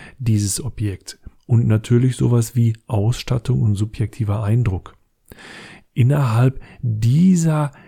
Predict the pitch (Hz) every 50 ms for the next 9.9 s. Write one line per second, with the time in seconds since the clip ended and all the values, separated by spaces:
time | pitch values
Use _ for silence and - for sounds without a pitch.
0 | _ _ - 131 113 117 123 123 120 117 117 117 147 156 113 - - 120 104 101
1 | 104 101 98 110 147 170 - - - 123 113 113 113 113 110 - - 113 104 101
2 | 101 113 131 151 143 123 123 127 123 - 143 - - 127 123 120 - - 127 123
3 | 127 135 - - - - - - - - - 135 143 151 135 107 95 85 - -
4 | - - - - - 135 110 104 107 110 131 165 180 165 147 135 - - - 123
5 | 127 139 139 139 - - - - - 107 107 - - - - 110 110 - 131 131
6 | - - - 135 135 143 131 110 104 101 101 - 120 120 117 - - 117 123 147
7 | 156 - - - - - _ 127 117 120 120 110 104 104 110 113 123 - - -
8 | - 120 110 - - - 110 107 110 110 - - - 98 - 107 98 98 110 135
9 | 151 - - - 127 123 120 123 117 101 95 95 92 98 107 - -